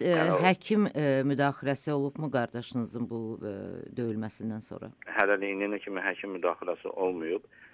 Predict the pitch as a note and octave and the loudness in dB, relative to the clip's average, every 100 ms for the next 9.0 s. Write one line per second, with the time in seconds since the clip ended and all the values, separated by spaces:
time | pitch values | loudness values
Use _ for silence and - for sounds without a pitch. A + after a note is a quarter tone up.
0 | - F#2 F2+ E2+ F#2+ - F2 E2 D#2+ - | -6 4 6 6 4 2 -4 -4 -2 -2
1 | E2+ F2 - - E2+ E2 E2+ E2+ D#2+ F2+ | 0 0 0 -6 -6 -4 -4 -4 -4 -4
2 | E2+ E2 D#2+ D2 C#2+ D2+ E2 - - - | 0 0 0 -2 -8 -6 -6 -8 -12 -20
3 | - - E2+ G#2+ D2+ D#2 D#2 D2+ D#2 D#2 | -18 -8 -6 -2 2 4 2 0 -2 -2
4 | D2+ D2 D#2+ D2+ E2 E2 D2+ C2+ E2 F#2 | -4 -2 -2 2 4 4 2 0 0 -2
5 | - - _ - D2+ - D2 D#2 D#2 G2 | -6 -20 _ -2 -2 -2 0 2 2 0
6 | G#2 E2+ D2 D2+ E2+ F2+ E2 D#2+ D2+ D2+ | -2 -6 -2 0 0 0 -6 -4 -4 -6
7 | D2 - - D2+ D2 D2 - - F2 F2+ | -8 -10 -8 -6 -6 -6 -10 -6 -2 0
8 | F2+ F2 - D#2+ D2+ F#2+ - - - G2+ | 2 0 0 -4 -6 -10 -12 -20 -4 4